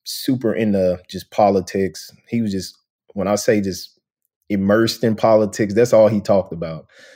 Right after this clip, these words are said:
So I used to get an earful of that all the time.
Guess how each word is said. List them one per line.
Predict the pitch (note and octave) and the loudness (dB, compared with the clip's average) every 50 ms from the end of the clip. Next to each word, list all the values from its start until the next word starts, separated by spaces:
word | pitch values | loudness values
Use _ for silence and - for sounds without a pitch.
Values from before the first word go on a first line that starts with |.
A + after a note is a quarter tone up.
| _ | _
So | - - - G2 | -4 0 2 2
I | G2 | 4
used | G#2+ A2 G#2+ - | 2 0 -2 -2
to | A2 | -4
get | G2+ G#2 G#2 G2 | -2 -2 0 -2
an | - - | -2 -2
earful | G2+ G#2 G#2 - - G2+ G2 | -2 -2 -2 -2 -4 -4 -2
of | F#2+ | 0
that | G2+ G2 F#2+ - | 0 0 0 2
all | - G2 G2+ G2 F#2+ | 2 4 4 4 2
the | F#2+ F2 | 0 -2
time. | - - A2+ G#2 F#2+ F#2 F#2 F2 F2 F2+ | -2 -2 -2 -2 -2 -2 -4 -8 -10 -14